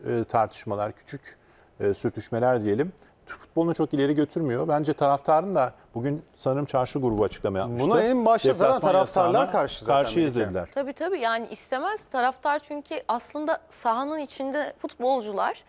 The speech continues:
Speaker 3: kenarda, e, kulübenin önünde teknik adamlar nasıl orada saha üzerinde yarışıyorsa, e, tribünler de aslında
Speaker 1: Tabii, ayrı bir
Speaker 3: hem
Speaker 1: rekabet var.
Speaker 3: birbirleriyle bir rekabet halindeler. Bazen, e,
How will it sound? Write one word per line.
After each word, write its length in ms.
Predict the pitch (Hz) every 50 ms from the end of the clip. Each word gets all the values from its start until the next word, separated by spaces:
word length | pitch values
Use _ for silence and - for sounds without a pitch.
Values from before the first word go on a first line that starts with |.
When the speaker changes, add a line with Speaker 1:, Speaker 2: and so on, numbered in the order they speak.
| _ _ _ _ _ _ -
Speaker 3:
kenarda, 640 | - 240 233 247 262 262 269 262 285 277 240 185 - - _ -
e, 140 | 185 190 185
kulübenin 480 | - - 240 269 247 285 262 220 240
önünde 280 | 254 233 233 240 208 214
teknik 420 | - - 226 220 - 247 294 -
adamlar 500 | 277 202 226 226 208 202 214 214 208 214 240
nasıl 300 | 254 - - 247 208 - - -
orada 440 | 196 220 214 220 202 196 208 202 - - - _ _ -
saha 360 | - - 240 214 226 240 233
üzerinde 380 | 226 196 233 220 220 226 220
yarışıyorsa, 720 | 220 220 220 226 - - - 311 254 214 - - 262 311 427 - - - - - - _ -
e, 260 | - 220 220 208 180
tribünler 720 | - - - 262 285 269 262 320 320 330 349 370 370 294
de 40 | 302 254
aslında 360 | 226 240 - - - 240 226
Speaker 1:
Tabii, 100 | 226 208
ayrı 200 | 202 156 226 233
bir 40 | 302
Speaker 3:
hem 120 | 349 381
Speaker 1:
rekabet 240 | 392 294 - - -
var. 80 | 330 285
Speaker 3:
birbirleriyle 640 | 247 269 339 311 302 311 311 311 330 330 311 247 226
bir 100 | 240 208
rekabet 560 | 220 220 - 240 208 196 185 190 190 - -
halindeler. 680 | 302 277 277 285 285 294 277 311 294 294 302 294 330 - - _ _ _ -
Bazen, 520 | 226 240 254 262 233 285 269 269 269 254 - - _ _ _ _
e, 60 | -